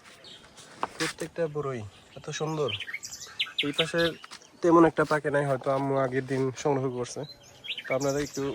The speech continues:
ওই পাশে চলে যাই। একদম ছাদে থেকেই ধরা যায়, ছেঁড়া যায়, এটা খুবই চমৎকার একটা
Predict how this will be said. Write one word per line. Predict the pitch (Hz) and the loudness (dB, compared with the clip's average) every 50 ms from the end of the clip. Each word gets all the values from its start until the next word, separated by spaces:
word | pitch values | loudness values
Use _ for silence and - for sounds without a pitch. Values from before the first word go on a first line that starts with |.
| - - | 0 0
ওই | 143 143 - | 0 2 2
পাশে | 143 135 - 127 - | 0 0 0 -2 -2
চলে | 123 117 117 113 | 0 -2 -2 -2
যাই। | 110 113 113 - - - - - - - - - - - - - 139 | -2 -4 -4 -6 -8 -12 -20 -20 -20 -20 -20 -18 -14 -10 -2 2 2
একদম | 135 139 143 156 151 147 - | 2 6 8 8 8 8 8
ছাদে | - 196 170 156 156 | 6 6 6 6 4
থেকেই | - 175 156 139 147 151 151 147 151 - - - - 139 120 120 | 4 2 0 2 4 4 4 4 2 0 -6 -12 -10 -8 -2 2
ধরা | 127 131 131 139 127 127 | 4 6 6 6 6 6
যায়, | 131 127 127 123 - | 4 4 4 2 0
ছেঁড়া | - 135 123 135 127 123 | -2 2 4 4 4 4
যায়, | 127 127 127 127 - - - - - - - - - - - 143 | 2 0 0 -2 -4 -10 -12 -12 -14 -20 -20 -20 -20 -12 -8 -6
এটা | 131 - 156 156 151 | 0 4 4 4 4
খুবই | - 160 147 147 - | 2 0 0 0 4
চমৎকার | - 139 139 143 135 - 147 139 139 | 4 6 6 6 6 6 4 4 4
একটা | 131 - 127 | 2 2 0